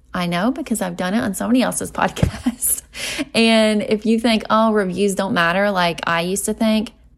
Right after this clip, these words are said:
mm, calling bull crap on that too, because they matter so much. I never knew how much reviews matter. Um, and I love reading them.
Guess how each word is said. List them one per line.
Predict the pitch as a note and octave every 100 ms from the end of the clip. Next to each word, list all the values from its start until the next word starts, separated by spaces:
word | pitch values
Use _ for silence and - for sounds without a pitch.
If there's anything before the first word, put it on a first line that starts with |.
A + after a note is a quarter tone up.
| -
mm, | G2+ G3 F#3+ F#3 - - - _ -
calling | F#3 F3 F3+
bull | F3+
crap | - F#3 G3
on | G3
that | F#3+ -
too, | - -
because | E3+ G#3 E3+ - -
they | F3 F3 F3 F3 F3 - -
matter | F3 F3+ F3+ F#3 F3
so | E3+ - E3+
much. | E3 -
I | - E3
never | E3 E3+
knew | F#3 G3
how | F#3+
much | F#3 -
reviews | F3 E3 E3 D3+
matter. | - - F#3+ A3 A3 - - -
Um, | - G3 F#3
and | F#3
I | F3+
love | F3 F#3 E3+
reading | F3 E3 E3+ F3
them. | F3+ F3 F3 E3+